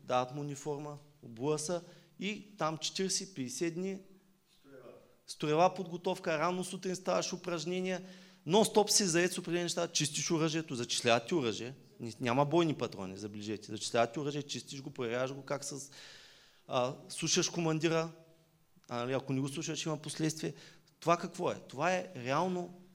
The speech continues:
Speaker 1: принцип на обновяване на ума. Те правят от един, пак ще кажа, келеш,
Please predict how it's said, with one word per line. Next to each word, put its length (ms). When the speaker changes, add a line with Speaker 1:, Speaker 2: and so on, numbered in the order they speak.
Speaker 1:
принцип 320
на 80
обновяване 400
на 60
ума. 280
Те 140
правят 320
от 140
един, 340
пак 140
ще 100
кажа, 200
келеш, 480